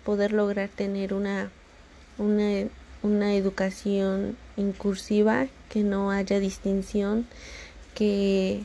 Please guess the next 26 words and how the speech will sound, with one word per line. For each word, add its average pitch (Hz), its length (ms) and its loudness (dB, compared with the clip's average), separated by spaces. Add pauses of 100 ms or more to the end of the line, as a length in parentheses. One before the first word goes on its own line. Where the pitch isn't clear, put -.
(560)
que 208 120 0
todos 220 560 2
aprendan 208 580 2
de 202 100 2
una 202 180 0
manera, 196 720 0 (1000)
pues, 196 600 -2 (480)
por 202 160 4
igual, 202 560 4 (960)
que 214 160 2
a 208 80 0
pesar 208 380 0
de 226 160 4
que 220 300 4
las 196 260 2
personas, 202 840 -2 (1600)
que, 190 680 2
que 226 100 4
las 226 140 6
personas 254 440 4
también 233 360 4
de 220 100 4
la 214 160 2
sierra 214 460 0 (360)
reciban 220 440 4
una, 233 320 6